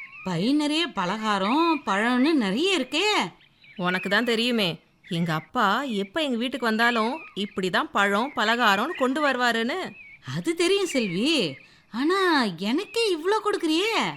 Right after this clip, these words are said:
Speaker 1: அதான் கேட்டேன்.
Speaker 2: இதெல்லாம் உனக்காக தனியா கொண்டு வந்திருக்காரு எங்க அப்பா.
Speaker 1: உங்க அப்பாவுக்கு பாசம் ரொம்ப அதிகம்தான். அது மட்டும் இல்லாம, உங்க அம்மா செய்து கொடுக்குற பலகாரத்தோட ருசியும் அதிகம்தான். ஆமா, எல்லாம் கிளம்பிட்டாங்களா?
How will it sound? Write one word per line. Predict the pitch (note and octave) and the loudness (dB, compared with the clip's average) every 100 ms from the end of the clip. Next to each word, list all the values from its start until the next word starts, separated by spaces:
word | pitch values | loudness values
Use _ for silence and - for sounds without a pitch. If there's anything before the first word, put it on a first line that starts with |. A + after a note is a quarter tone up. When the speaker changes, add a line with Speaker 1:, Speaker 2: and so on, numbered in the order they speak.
| C#3 C3 | -10 -14
Speaker 1:
அதான் | C#3 E4 A4+ | -4 -4 -2
கேட்டேன். | D#4+ C4+ A3 A#3+ D4+ C#4 - - - - | -2 -2 0 0 0 -2 -8 -16 -14 -8
Speaker 2:
இதெல்லாம் | E3+ F3+ G3 G#3 G3+ C#4 G#3+ | -4 -2 0 0 0 -2 0
உனக்காக | G3 G#3+ G#3+ C#4 D4 - | 0 2 0 0 -2 0
தனியா | F#3+ G#3+ G3+ D4+ | 0 2 0 0
கொண்டு | C#4 C4 | -2 -2
வந்திருக்காரு | C#4 C4 B3 G#3 D4+ | -2 -2 0 0 0
எங்க | D#4 C4 | -2 -4
அப்பா. | B3 C#4+ - - _ _ - | -2 -4 -4 -10 _ _ -8
Speaker 1:
உங்க | F3+ F3+ | -4 -4
அப்பாவுக்கு | D3 - B3 B3+ G#3 E3+ F3 A#3 - - | -4 -2 0 0 -2 -2 -2 -4 -8 -10
பாசம் | F3 F#3 D#4 D4 | -8 -8 -6 -4
ரொம்ப | F#3 G3 D4 B3+ | -2 0 0 0
அதிகம்தான். | C#4 D4+ C#4 D4+ C4+ E3 - _ - _ | 0 2 4 4 2 -2 -14 _ -20 _
அது | E3 F3 | -4 0
மட்டும் | E3+ D3+ B3+ | -2 0 0
இல்லாம, | B3 A3+ A3+ G3+ G3+ B3+ C#4 B3 - - - | 2 4 2 2 2 0 0 -6 -14 -16 -8
உங்க | F3 F#3 E3 | -2 0 0
அம்மா | F3+ C4 | 2 2
செய்து | B3 A#3 B3 | 2 0 0
கொடுக்குற | G#3+ F#3 F3 | -2 -2 -4
பலகாரத்தோட | E3 E3 A#3+ B3 B3 F#3 F3+ | -4 -2 0 0 0 0 0
ருசியும் | F3+ - G#3+ G3+ F#4 | -2 -2 0 2 2
அதிகம்தான். | C#4+ D#4 D4+ D4+ E4 A3+ D#3+ - - - - | 4 4 4 6 6 4 0 -12 -20 -20 -6
ஆமா, | A#3 B3+ A#3+ D#4 F4 G#3+ - | 0 2 2 0 0 -2 -4
எல்லாம் | G3 C4 E4 | 0 2 2
கிளம்பிட்டாங்களா? | C#4 F4+ E4 C#4 F#3 D3+ | 0 0 0 0 0 0